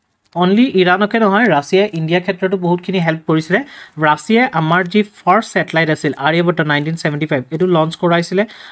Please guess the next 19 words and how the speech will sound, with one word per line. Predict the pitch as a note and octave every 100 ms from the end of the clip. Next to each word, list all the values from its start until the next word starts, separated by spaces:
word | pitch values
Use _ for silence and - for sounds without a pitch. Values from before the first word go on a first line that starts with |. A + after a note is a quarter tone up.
| -
আৰু | E3+
তাৰপিছত | E3+ E3+ F3+ F#3 G#3
আমাৰ | D#3+ E3 F#3
যিটো | G3 G#3 A3 A#3+ -
ৰিম'ট | D#3 D#3+ F#3 G3+
চেন্সিং | G#3 G3+ G#3+ G#3+
ছেটেলাইট | - - E3+
আছিল, | E3 - D3
এক্সপেৰিমেণ্টেল | C#3+ - F#3 F#3 F#3 F3 F#3+
বেচিছত | F3 D#3+ E3+ F3+ F3+
আমি | D#3 D#3+
যিটো | D#3 E3
বনাইছিলোঁ, | D3+ C#3+ C#3+ D3
এইটো | C#3 D#3 F#3+ - - -
ভাস্কৰা | C#3 D3 - F3
ওৱান, | F3+ E3 E3
এইটো | D#3+ F3 F#3
লঞ্চ | E3+ D#3+
কৰাইছিল। | - E3+ E3 G3